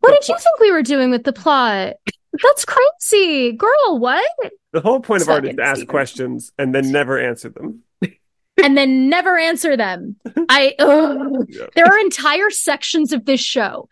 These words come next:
Speaker 1: that literally don't make sense.
Speaker 2: Yeah.
Speaker 1: Like, <laughs> there, there are sections of the show that I'm like, it's not, not even in a, like, "There's no heterosexual explanation for this." In a, like, if that's not the story you're telling,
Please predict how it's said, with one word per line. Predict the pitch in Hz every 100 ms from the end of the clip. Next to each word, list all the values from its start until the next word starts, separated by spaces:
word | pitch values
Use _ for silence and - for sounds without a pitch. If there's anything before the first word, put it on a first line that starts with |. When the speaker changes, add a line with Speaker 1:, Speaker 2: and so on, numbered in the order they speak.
| _ _
Speaker 1:
that | 294 285
literally | 233 233 240 277 285 285 269
don't | 220 226 233
make | 214 185 -
sense. | - - - - - _ -
Speaker 2:
Yeah. | -
Speaker 1:
Like, | 415 285
<laughs> |
there, | 440 - 392 349 - 392
there | 415 370
are | 330 -
sections | 359 349 294
of |
the | 320
show | 302 349 254 190 - - 247
that | 294
I'm | 277 269
like, | 269 247 _ _ _ -
it's | 320
not, | 370 381 339
not | 349 453
even | 466 427
in | 392
a, | 339
like, | 302 247
"There's | 233 262 240
no | 247
heterosexual | 247 226 208 208 - 196
explanation | 190 - 196 196 -
for | -
this." | - 247 - -
In | 320
a, | 320 302
like, | 277 262 - _ _ _ -
if | 277
that's | 269 349 392
not | 427
the | 403
story | - 349 330
you're | 285
telling, | - 302 294 226 202